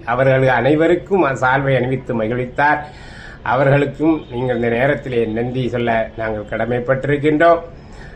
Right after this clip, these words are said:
அதே நேரத்தில் இந்த உ-, அதாவது இந்த கோயிலை பதினெட்டு வருடங்களாக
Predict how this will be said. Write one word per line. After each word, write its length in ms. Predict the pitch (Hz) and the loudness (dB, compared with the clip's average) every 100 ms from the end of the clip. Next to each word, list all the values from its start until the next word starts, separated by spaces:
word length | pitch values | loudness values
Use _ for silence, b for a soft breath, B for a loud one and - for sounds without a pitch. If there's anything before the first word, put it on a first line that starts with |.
| - | -4
அதே 220 | 160 214 | 2 6
நேரத்தில் 760 | 220 208 262 262 226 196 175 - | 6 6 4 4 4 4 2 0
இந்த 260 | 160 160 156 | 2 4 4
உ-, 600 | 165 180 170 165 165 156 | 4 6 6 6 4 0
அதாவது 640 | 156 180 180 180 165 - B B B | 0 2 4 4 4 2 B B B
இந்த 220 | 180 175 | 0 2
கோயிலை 520 | 175 208 269 254 220 208 | 4 6 6 6 4 4
பதினெட்டு 520 | 185 214 254 247 226 | 2 4 2 4 4
வருடங்களாக 960 | 202 220 254 233 220 202 180 180 170 | 4 4 4 6 4 4 2 2 0